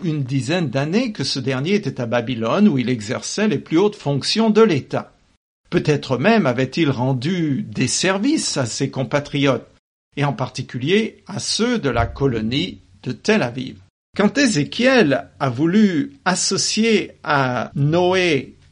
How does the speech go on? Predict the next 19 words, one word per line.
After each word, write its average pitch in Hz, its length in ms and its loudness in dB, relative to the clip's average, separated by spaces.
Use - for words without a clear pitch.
et 180 160 4
à 151 180 2
Job 127 640 2
un 151 140 -4
puissant 208 720 0
intercesseur 165 840 -4
contemporain, 139 800 -2
il 202 180 2
a 151 120 0
tout 269 260 -2
naturellement 143 720 -2
pensé 160 680 -4
à 233 120 2
Daniel 214 600 0
parce 160 340 -6
qu'il 208 240 -2
est 196 140 2
le 139 260 -2
type 226 340 -4